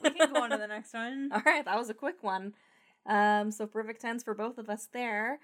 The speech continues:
Speaker 2: That's gonna bring us to one I know we're both gonna <laughs> have a lot to talk about, and that's gonna be the sound category. Uh, why don't you go first on this one? I know you're pretty excited.
Speaker 1: Well, one of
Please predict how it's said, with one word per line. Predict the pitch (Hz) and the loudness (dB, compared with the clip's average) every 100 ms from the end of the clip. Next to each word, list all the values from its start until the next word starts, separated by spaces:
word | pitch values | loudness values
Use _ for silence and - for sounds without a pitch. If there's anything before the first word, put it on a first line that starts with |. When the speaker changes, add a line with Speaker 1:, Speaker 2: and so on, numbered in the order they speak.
| _ _ _ - | _ _ _ 2
Speaker 2:
That's | 247 - | 2 2
gonna | 247 226 | -4 0
bring | 214 | 0
us | 247 - | 0 -4
to | 202 | 0
one | 185 180 | 0 0
I | 196 | -4
know | 196 220 240 226 | -6 -6 -2 0
we're | 202 | 0
both | 190 196 - | 0 -2 -2
gonna | - | -8
<laughs> | 233 | -8
have | - | -10
a | 220 - | -4 8
lot | 254 220 | 8 8
to | 214 | -4
talk | - 196 208 | -4 -6 -4
about, | 196 202 196 - - _ - | -2 0 -2 -4 -20 _ -8
and | 196 | 2
that's | 208 214 | 2 2
gonna | 214 208 | -4 -6
be | 196 190 190 185 202 | -8 -12 -10 -12 -14
the | 180 180 180 185 | -12 -10 -10 -8
sound | - - 233 208 190 202 | -4 -2 0 0 0 -4
category. | - 208 175 180 185 185 185 208 226 - _ _ - | -8 -8 -8 -10 -10 -8 -6 -4 -6 -8 _ _ -4
Uh, | 196 185 190 | 2 4 4
why | 185 208 | 4 4
don't | 214 214 | 2 -2
you | |
go | 196 | -6
first | 190 185 208 | -6 -8 -8
on | 175 180 | -8 -10
this | 202 | -4
one? | 190 | -4
I | 185 | -2
know | 185 185 | -4 -6
you're | 185 180 180 | -4 -4 -6
pretty | 180 196 185 | -8 -14 -14
excited. | 196 180 180 185 190 214 _ 214 | -10 -10 -8 -8 -8 -12 _ -10
Speaker 1:
Well, | 247 294 | 0 0
one | 262 330 | 4 2
of | 381 | 2